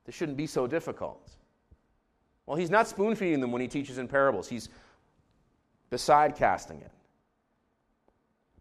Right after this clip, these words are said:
He wants to teach you something, but it's gonna be a bit of a stretch. So keep that in mind next time you find yourself having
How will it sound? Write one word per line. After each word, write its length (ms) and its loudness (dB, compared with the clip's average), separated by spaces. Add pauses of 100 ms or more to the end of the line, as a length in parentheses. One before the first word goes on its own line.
(180)
He 80 -8
wants 220 8
to 60 2
teach 280 2
you 60 0
something, 340 4
but 120 8
it's 140 4
gonna 200 -2
be 120 4
a 60 8
bit 180 2
of 100 6
a 160 4 (720)
stretch. 680 -2 (1400)
So 120 -12
keep 180 -4
that 140 8
in 80 6
mind 240 8
next 180 0
time 200 0
you 80 -2
find 240 0
yourself 380 2
having 640 2